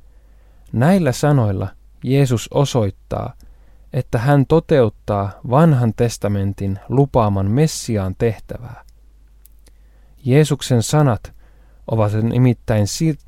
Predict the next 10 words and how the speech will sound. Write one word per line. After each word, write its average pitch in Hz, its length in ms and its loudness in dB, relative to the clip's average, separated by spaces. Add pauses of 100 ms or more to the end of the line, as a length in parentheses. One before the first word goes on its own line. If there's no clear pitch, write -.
(800)
Jeesuksen 131 560 2
sanat 135 480 0 (480)
ovat 113 340 -2
nimittäin 117 580 2
sitaattikokoelma 98 1160 -4 (280)
vanhan 117 420 2
testamentin 95 840 -6
Jesajan 104 600 -4
kirjasta. - 640 -8 (1500)
Jesajan 139 500 2